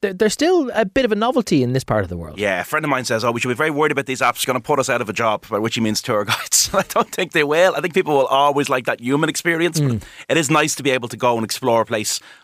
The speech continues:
Speaker 2: on your own and to be able to reach into the archives and see things on your phone is just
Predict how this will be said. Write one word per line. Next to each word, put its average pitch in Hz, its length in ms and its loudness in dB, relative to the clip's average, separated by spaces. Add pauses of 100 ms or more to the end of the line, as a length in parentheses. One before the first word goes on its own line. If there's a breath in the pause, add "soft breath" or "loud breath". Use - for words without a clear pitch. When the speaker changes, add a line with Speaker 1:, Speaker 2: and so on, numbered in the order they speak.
(120)
Speaker 2:
on 120 120 2
your 110 180 2
own 107 280 0
and - 120 -4
to 113 80 -8
be 123 80 -2
able 123 140 -2
to 113 80 -6
reach 120 200 -2
into 120 140 -6
the 104 120 0
archives 104 580 -2
and 95 80 -12
see 123 200 -4
things 104 320 -8
on 110 120 -2
your 95 100 -8
phone 139 400 -2
is 104 100 -6
just - 260 -10